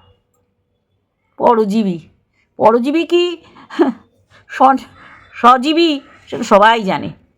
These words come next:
কিন্তু আলোচনার বিষয়বস্তু কোনো নারীর গোপন অঙ্গ, সেটা গন্ধ, সেটা নিয়ে আমার কাছে এটা কখনোই মজা লাগেনি।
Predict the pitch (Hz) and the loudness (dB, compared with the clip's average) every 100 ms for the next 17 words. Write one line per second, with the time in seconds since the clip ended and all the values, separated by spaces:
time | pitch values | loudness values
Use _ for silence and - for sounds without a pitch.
0 | _ _ _ _ _ 214 247 277 - 180 | _ _ _ _ _ -2 0 0 2 0
1 | 220 277 294 226 196 285 285 302 311 269 | 2 2 2 0 2 2 2 -4 0 2
2 | 269 226 185 190 262 277 185 190 294 294 | 2 2 2 2 2 -2 -2 2 4 4
3 | 285 240 220 - _ _ - 208 240 - | 2 2 0 -4 _ _ -2 0 0 0
4 | 190 196 208 254 311 254 - - _ _ | 2 2 4 2 2 0 -2 -20 _ _
5 | - 202 208 294 320 277 254 269 - 196 | 0 2 4 2 2 -2 -2 -10 -4 2
6 | 262 269 294 330 311 247 277 285 - - | 2 2 0 2 0 2 4 4 0 -20
7 | _ - 196 294 294 202 220 254 254 202 | _ 0 2 2 2 2 2 2 2 0
8 | 175 | -4